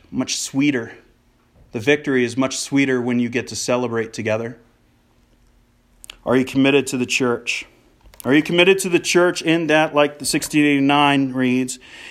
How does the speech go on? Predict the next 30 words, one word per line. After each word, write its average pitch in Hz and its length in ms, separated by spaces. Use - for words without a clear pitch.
giving 180 420
themselves 143 640
to 139 140
each 127 180
other? 120 180
Are 131 80
you 131 140
giving 131 640
to 139 100
your 127 140
church? - 720
Not 117 160
talking 131 280
about 139 180
finances. 131 800
I 120 60
mean 120 160
emotionally. 117 720
I 127 40
mean 117 180
spiritually. 143 600
Are 110 100
you 113 120
using 139 440
your 120 140
gifts 131 460
in 123 200
this 117 180
local 127 440
church? - 640